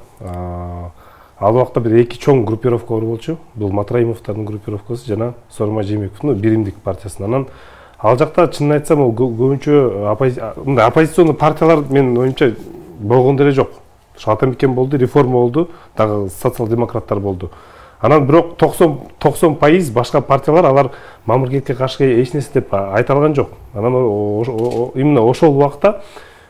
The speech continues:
а, мисалы, региондорго барганда дагы биз аябай көп ушундай, э, мамлекеттик <clears throat> административдик ресурсту колдонгонун көрдүк. А, анан ал жакта, вот, мисалы, Матраимовдун кланы аябай күчтүү болчу. Азыр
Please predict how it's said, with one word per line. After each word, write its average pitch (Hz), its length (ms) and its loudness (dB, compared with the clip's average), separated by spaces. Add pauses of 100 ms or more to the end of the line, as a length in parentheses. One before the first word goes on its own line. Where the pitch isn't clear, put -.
(100)
а, 104 160 0
мисалы, 117 280 0
региондорго 131 480 2
барганда 131 380 2
дагы 151 160 2
биз 120 140 -6
аябай 127 300 4
көп 113 240 -2
ушундай, 95 460 0
э, 98 400 -4
мамлекеттик 113 680 -4
<clears throat> 117 420 2
административдик 123 800 -2
ресурсту 120 440 -6
колдонгонун 120 520 0
көрдүк. 135 400 2 (1300)
А, 107 480 2
анан 127 340 4
ал 104 300 4
жакта, 139 320 2
вот, 123 220 -2
мисалы, 123 300 2
Матраимовдун 127 720 0
кланы 156 440 2
аябай 139 340 4
күчтүү 117 320 -4
болчу. - 260 -8 (140)
Азыр 127 440 4